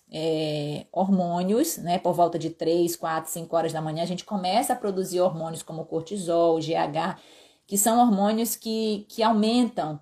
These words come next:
que dão um pico maior de glicose nesse período noturno. Nas pessoas que, que, é, que,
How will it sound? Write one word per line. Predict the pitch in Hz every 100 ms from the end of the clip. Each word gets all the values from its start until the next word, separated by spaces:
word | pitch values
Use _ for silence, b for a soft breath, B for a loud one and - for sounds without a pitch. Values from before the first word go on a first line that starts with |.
| _ _ _ _
que | 196
dão | 180 208
um | 247
pico | 220 233 247 202
maior | 190 180 180 190
de | 175
glicose | 196 214 233 190 180 170 165
nesse | 160 165
período | - 175 175 175
noturno. | 175 208 247 170 143 143 - b b b
Nas | 196 262
pessoas | - 277 - 233 240
que, | - 208 185
que, | - 196
é, | 175
que, | - 202